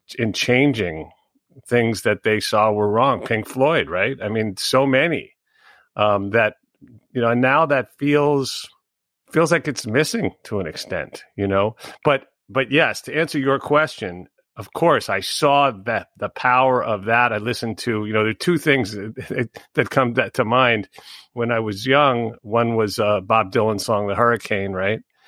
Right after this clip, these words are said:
About Hurricane, Reuben Hurricane Carter. And, uh, and I read Victor Hugo, Les Miserables, and that book was the most profound reading experience I ever had. So yes, I saw the power of art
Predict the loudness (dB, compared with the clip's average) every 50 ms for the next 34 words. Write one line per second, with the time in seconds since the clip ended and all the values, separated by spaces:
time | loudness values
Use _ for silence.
0 | -20 -20 -20 _ -4 0 0 2 2 2 2 0 0 0 -2 -2 0 0 0 0
1 | 0 2 0 0 0 -2 -4 -4 0 2 2 4 4 4 2 0 -2 -4 _ _
2 | _ _ -20 _ _ _ _ _ _ _ _ _ _ _ 0 2 2 4 4 4
3 | 4 4 4 4 2 0 -4 -6 -4 0 2 2 2 2 2 2 0 2 0 -2
4 | -2 -2 -4 -2 0 0 0 2 2 2 2 2 2 2 2 0 2 2 4 4
5 | 4 2 0 -4 -10 _ _ -16 -8 -4 -2 0 0 0 -2 -4 -6 -8 -6 -2
6 | 2 2 2 2 0 0 0 0 0 0 _ -8 -10 -10 -14 -18 -20 -20 _ _
7 | _ _ _ _ -6 -6 -4 -4 -2 -2 -2 -2 -2 -4 -2 -2 -2 -2 0 0
8 | 2 2 2 2 -2 -4 -8 -12 -18 -20 -20 -20 -8 -2 2 2 4 4 4 4
9 | 2 0 -2 -4 -8 -10 -8 -8 -8 -8 -6 -4 -4 -4 -4 -4 -4 -4 -4 -4
10 | -6 -6 -8 -8 -4 0 2 2 4 4 2 0 -2 -6 -10 _ _ _ 0 2
11 | 2 2 0 0 -2 -2 -2 0 2 2 2 2 2 0 -2 -2 0 2 2 2
12 | 2 0 -2 -4 -4 -2 0 0 0 -2